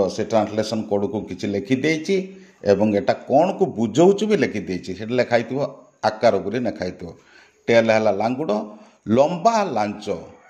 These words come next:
ଏ ଲାଞ୍ଜଟାକୁ ଦେଖିପାରୁଛ, ଏଟା ହେଲା ନାଉନ୍, ଲମ୍ବାଟା ହଉଛି ଆଡଜେକ୍ଟିଭ୍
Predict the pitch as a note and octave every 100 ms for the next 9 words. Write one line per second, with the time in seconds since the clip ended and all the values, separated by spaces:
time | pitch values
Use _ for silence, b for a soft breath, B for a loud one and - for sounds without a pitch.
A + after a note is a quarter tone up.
0 | - G#2 G#2 A#2+ C3 E3+ F#3 F#3+ G3 F#3
1 | G3 A3+ G#3+ A3+ A3 D#3 A2 A#2 A#2 A#2+
2 | C#3 G3 A3+ A3 D3+ - G2 G#2+ G#2 C3+
3 | C3+ B2 A#2 A2+ B3 C4 - - A2 A2
4 | B2 - - B3